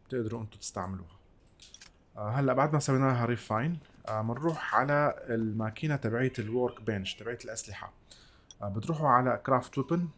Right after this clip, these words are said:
بتروحوا على تاني وحدة، وهدلون الايتمز اللي بيقولوا كان، بيقولوا لكم عنها لازم تسووها. بيقول لكم بده يارن،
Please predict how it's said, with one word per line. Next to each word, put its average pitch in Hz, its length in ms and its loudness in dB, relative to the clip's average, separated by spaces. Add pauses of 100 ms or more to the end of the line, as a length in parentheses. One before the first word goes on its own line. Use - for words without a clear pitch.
بتروحوا 123 400 -4
على 107 340 -2
تاني 131 200 2
وحدة، 135 380 0 (720)
وهدلون 123 580 4
الايتمز 131 460 2
اللي 110 120 -6
بيقولوا 123 180 0
كان، 113 240 -4
بيقولوا 117 360 -2
لكم 120 240 -2
عنها 135 320 2
لازم 117 340 0
تسووها. 104 460 -6 (240)
بيقول 127 140 -8
لكم 120 200 -4
بده 110 240 -6
يارن، 131 380 -2